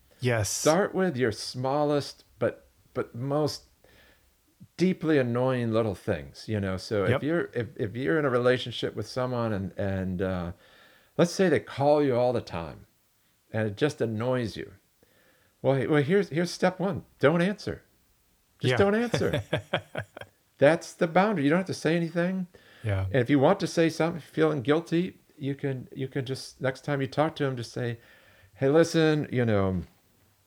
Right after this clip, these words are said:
Speaker 2: I'll answer the phone when I can, but I'm pretty busy. I can't, I can't be available to you all the time.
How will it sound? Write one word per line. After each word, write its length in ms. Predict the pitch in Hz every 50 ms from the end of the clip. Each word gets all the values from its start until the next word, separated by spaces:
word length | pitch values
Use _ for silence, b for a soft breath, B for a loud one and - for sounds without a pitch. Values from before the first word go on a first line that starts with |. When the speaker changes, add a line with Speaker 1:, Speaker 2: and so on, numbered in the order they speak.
| _ _ - _ _ _ _ - -
Speaker 2:
I'll 160 | 110 113 113
answer 280 | 131 143 143 - 156
the 100 | 139 123
phone 260 | 117 - 147 143 135 120
when 100 | 110 104
I 100 | 98 98
can, 560 | - - - 151 156 156 151 151 147 143 131
but 100 | 101 90
I'm 100 | 82 85
pretty 220 | - - 113 101 104
busy. 560 | 104 131 147 143 139 151 147 147 151 143 - b b b b b b b b b b b
I 60 | - 101
can't, 320 | - - 120 120 123 120 -
I 80 | - 110
can't 220 | - 135 131 -
be 60 | 127 120
available 440 | 113 101 113 117 123 127 117 - -
to 140 | - -
you 100 | 110 107
all 100 | 113 113
the 80 | 104 104
time. 600 | - - 127 127 139 139 135 135 135 127 135